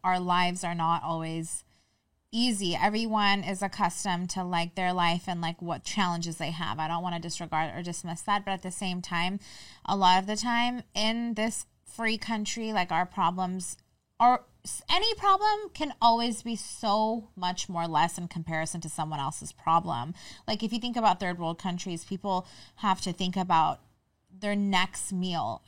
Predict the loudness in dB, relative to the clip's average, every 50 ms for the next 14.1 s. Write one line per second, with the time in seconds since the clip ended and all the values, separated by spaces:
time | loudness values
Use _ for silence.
0 | -10 -4 0 2 2 2 2 0 -4 -4 -4 -2 0 -2 -2 -2 -2 0 0 0
1 | 0 -2 -6 -2 -2 -2 -2 -2 -4 -4 -4 -4 -4 -2 -2 -2 -2 -2 0 -2
2 | -2 -2 0 0 2 2 4 4 2 2 2 2 0 0 0 0 0 0 2 2
3 | 2 2 0 -4 -6 -4 -4 -4 -4 -4 -4 -4 -4 -2 -2 -2 -2 0 0 0
4 | -2 -2 -4 -4 -4 -4 -6 -8 -8 -6 -6 -6 -6 -6 -6 -6 -4 -4 -2 -2
5 | -4 -4 -4 -4 -4 -4 -6 -6 -4 -4 -4 -4 -4 -2 0 2 2 4 2 2
6 | 0 -4 -10 -18 -18 -18 -20 -20 -8 -2 0 2 4 6 6 6 6 4 0 -2
7 | -2 -2 0 0 2 4 4 4 4 2 2 2 2 0 -4 -4 -4 -2 0 0
8 | 0 0 0 0 0 0 0 2 0 0 -2 -2 -4 -6 -10 -12 -16 _ _ _
9 | _ _ 2 4 4 4 2 -2 -2 0 0 0 0 0 -2 -4 -2 0 0 2
10 | 0 -2 -4 -8 -12 -8 -4 0 2 4 4 2 2 0 0 0 0 2 2 2
11 | 2 2 2 2 2 2 2 0 0 0 0 2 2 2 0 0 -4 -4 0 0
12 | 0 0 -2 -6 -4 0 0 0 0 0 -4 -6 -6 -2 0 2 2 2 2 2
13 | 0 0 0 2 2 4 4 2 2 0 -4 -6 -6 -6 -8 -4 0 2 2 2
14 | 0